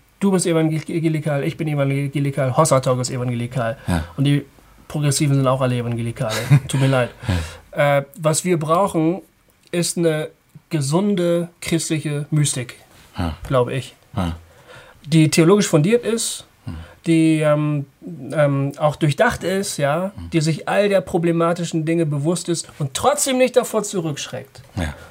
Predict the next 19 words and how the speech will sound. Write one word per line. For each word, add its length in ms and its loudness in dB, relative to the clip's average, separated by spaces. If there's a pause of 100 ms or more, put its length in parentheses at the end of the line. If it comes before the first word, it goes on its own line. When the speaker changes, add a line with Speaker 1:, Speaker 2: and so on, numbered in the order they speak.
Speaker 1:
Weil 120 2
ich 100 0
glaube, 280 4
wir 100 4
können 200 2
zum 120 -2
Beispiel 260 2
von 160 2
den 120 2
Katho-, 280 0
Katholiken 500 -2
Speaker 2:
Ja. 60 2
Speaker 1:
lernen 320 2
und 140 -2
von 140 0
Speaker 2:
Ja. 60 -4
Speaker 1:
vier 160 0
verschiedenen 460 0
anderen, 580 2